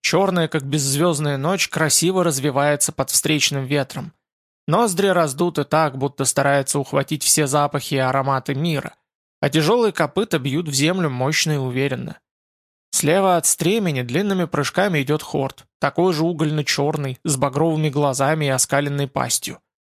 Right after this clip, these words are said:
Ютланд на ходу взглянул на свои тёмные от солнца запястья. Первые дни после совершеннолетия от них шёл свет,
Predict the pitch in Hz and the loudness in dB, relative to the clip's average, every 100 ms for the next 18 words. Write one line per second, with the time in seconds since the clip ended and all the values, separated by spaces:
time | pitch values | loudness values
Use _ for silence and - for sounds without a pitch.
0 | _ _ _ _ _ _ _ 143 254 - | _ _ _ _ _ _ _ 0 0 2
1 | 202 160 147 135 143 170 185 135 131 147 | 0 0 -2 0 0 0 -2 -2 -2 0
2 | 185 156 - 156 151 - 147 165 143 135 | 0 0 0 -2 -2 0 -2 0 0 0
3 | - 147 143 127 123 127 139 123 - - | 0 -2 -2 -2 -2 0 0 -2 -4 -10
4 | - _ _ _ _ _ 170 214 190 147 | -16 _ _ _ _ _ 2 2 2 0
5 | 208 202 165 151 143 151 151 175 156 143 | -2 0 0 0 0 0 0 0 0 0
6 | 143 180 - 127 123 156 170 - 160 151 | 0 -2 -2 -2 -2 -2 -2 0 0 0
7 | - 139 156 - | -2 0 -2 -2